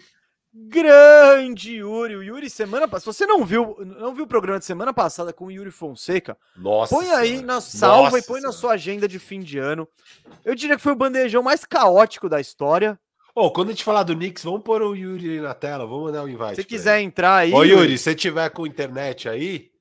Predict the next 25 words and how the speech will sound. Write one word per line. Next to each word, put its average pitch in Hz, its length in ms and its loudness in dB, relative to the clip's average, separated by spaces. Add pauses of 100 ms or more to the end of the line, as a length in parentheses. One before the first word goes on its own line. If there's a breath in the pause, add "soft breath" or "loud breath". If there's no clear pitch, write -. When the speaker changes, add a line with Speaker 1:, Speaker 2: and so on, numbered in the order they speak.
(280)
Speaker 1:
Se - 100 -20
quiser 262 160 -14
Speaker 2:
tô 320 60 -6
te 277 60 -8
Speaker 1:
entrar, - 100 -8
fazer - 20 -2
o - 60 -2
Speaker 2:
mandando 156 180 -2
o 160 40 -10
Speaker 1:
programa 220 360 2
Speaker 2:
link. 190 120 -8
Speaker 1:
inteiro 202 360 2
também, 170 440 -6
entra 220 300 -6
aí, 165 200 -4
velho. 147 400 -14
Tamo 170 260 -16
Speaker 2:
É, 156 140 -10
tô 135 140 -16
te - 180 -18
mandando 190 340 -8
o 165 40 -6
link 107 260 -4
aí, - 160 -6 (120)
Yuri. 73 120 -20